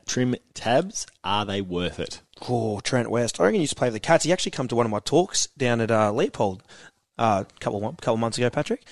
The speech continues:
Speaker 2: But he, uh, buying a new boat with your trim tabs.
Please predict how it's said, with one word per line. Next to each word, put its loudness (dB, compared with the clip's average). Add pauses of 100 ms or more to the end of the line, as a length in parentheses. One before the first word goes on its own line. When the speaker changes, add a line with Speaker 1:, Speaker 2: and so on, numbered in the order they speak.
(260)
Speaker 2:
But 4
he, 4
uh, 6 (480)
buying 8
a 2
new 2
boat 4
with -4
your -10
trim -2
tabs. 0